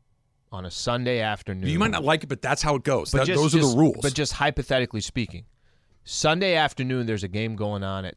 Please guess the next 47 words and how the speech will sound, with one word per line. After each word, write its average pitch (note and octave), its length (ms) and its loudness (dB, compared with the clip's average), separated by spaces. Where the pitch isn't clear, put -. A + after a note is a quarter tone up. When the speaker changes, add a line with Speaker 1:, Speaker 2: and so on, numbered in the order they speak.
Speaker 1:
two C#3 220 -2
o'clock G2 480 -6
at F2+ 100 -12
SoFi A2 420 -4
Stadium. F#2+ 540 -6
Aaron B2+ 300 -4
Donald A2+ 360 -4
takes A2 240 -6
his G#2+ 140 -8
helmet, G2+ 300 -6
swings G#2 320 -8
twice G#2+ 340 -4
at - 100 -14
somebody G2 320 -8
or E2+ 60 -8
three A2+ 240 -10
times G2+ 320 -6
or - 40 -6
whatever - 160 0
Speaker 2:
Mm-hmm. - 80 -2
Speaker 1:
the - 20 -8
case - 300 -10
is. - 260 -18
Um, F#2 400 -4
not C3 300 0
only C3+ 320 0
is A2 140 -2
it A2+ 200 -4
the G#2+ 260 -4
biggest B2+ 540 -2
story G2 580 -2
in A2+ 100 -4
the G2+ 120 -4
N F#2 100 -4
F - 160 -10
L, F#2+ 300 -6
there's E3+ 240 0
a B2 40 -4
problem C3+ 440 2
there. - 260 -12
But C#3+ 160 -2
you G#3 80 0
could F#3 120 -2
do E3+ 100 2
the C3 100 0
same D3+ 400 0
thing B2+ 460 -2